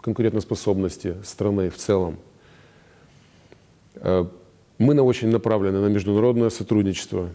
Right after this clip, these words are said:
Такое сотрудничество должно быть исключительно на взаимовыгодных условиях. Мы представляем достаточно большой коллектив.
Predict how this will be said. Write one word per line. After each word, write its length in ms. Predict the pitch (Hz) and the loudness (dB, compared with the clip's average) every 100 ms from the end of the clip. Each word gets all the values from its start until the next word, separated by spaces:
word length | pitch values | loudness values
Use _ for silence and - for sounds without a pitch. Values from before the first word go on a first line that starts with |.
| - | -8
Такое 380 | 101 135 127 107 | -4 2 2 2
сотрудничество 540 | - 104 107 101 104 | -4 -2 0 0 -2
должно 260 | 98 92 104 | -2 0 2
быть 260 | 95 90 - - | 2 0 -6 -6
исключительно 720 | 107 - 120 123 104 95 92 | -6 -2 -2 -2 -2 -2 -2
на 160 | 98 98 | -2 -2
взаимовыгодных 840 | 92 113 107 101 92 92 92 - | 0 2 2 2 0 0 -4 -6
условиях. 440 | 101 110 113 110 95 - - _ _ _ _ _ _ - _ _ - | -4 0 2 2 -2 -12 -20 _ _ _ _ _ _ -20 _ _ -8
Мы 160 | 107 113 | 0 0
представляем 540 | 113 - 113 120 110 | 0 -2 2 2 2
достаточно 540 | 104 - 104 101 - 95 | 0 0 -2 -2 -4 -2
большой 380 | 98 - 98 | -2 0 -2
коллектив. 480 | 90 87 90 - 123 | 0 -2 -2 0 -2